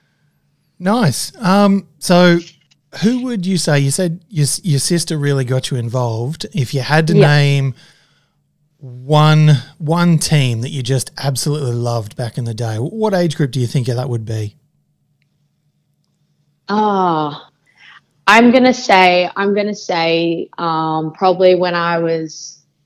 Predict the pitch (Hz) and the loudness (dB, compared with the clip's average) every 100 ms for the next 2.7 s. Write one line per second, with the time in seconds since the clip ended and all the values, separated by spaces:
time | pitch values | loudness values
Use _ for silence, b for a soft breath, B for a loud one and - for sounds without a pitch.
0 | _ _ - 196 190 196 185 180 170 170 | _ _ 4 4 4 0 0 2 0 -2
1 | - 165 170 165 - 170 160 165 170 165 | -2 0 0 -2 -4 -4 -2 -2 -2 -4
2 | - 165 160 160 160 156 | -4 -2 0 0 -2 -4